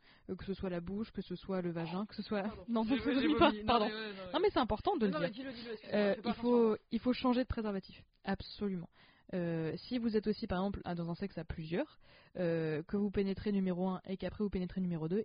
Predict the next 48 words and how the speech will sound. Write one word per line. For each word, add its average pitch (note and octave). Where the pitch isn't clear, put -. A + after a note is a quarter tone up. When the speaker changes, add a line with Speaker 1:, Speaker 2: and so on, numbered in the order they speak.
Speaker 1:
il G3
faut -
absolument G3
changer E3+
de E3
préservatif. E3+
Speaker 2:
Ça G#3
doit E3
être C3+
si D#4
chiant A#3
sur F#3+
Speaker 1:
Ouais. F#3+
Speaker 2:
le F#3
moment. F#3
Speaker 1:
Ouais. G#3
Speaker 2:
Ah, A3+
mais E3
Speaker 1:
Mais D#3
Speaker 2:
vraiment, A3+
Speaker 1:
il -
faut A#3+
Speaker 2:
quoi. D#3+
Speaker 1:
changer G3
de -
préservatif. E3+
Speaker 2:
Ah G#3+
ouais, B3
non, G#3
mais F3+
ça, G3
c'est F3+
clair, F#3+
c'est E3
même E3+
Speaker 1:
Et -
Speaker 2:
plus G#3
Speaker 1:
même, D4+
Speaker 2:
une C4+
question. G3+
Speaker 1:
enfin, F#3+
maintenant, G3+
j'en A#3+
fais F#3
un E3
peu, G#3
euh, D#3+
enfin, D3+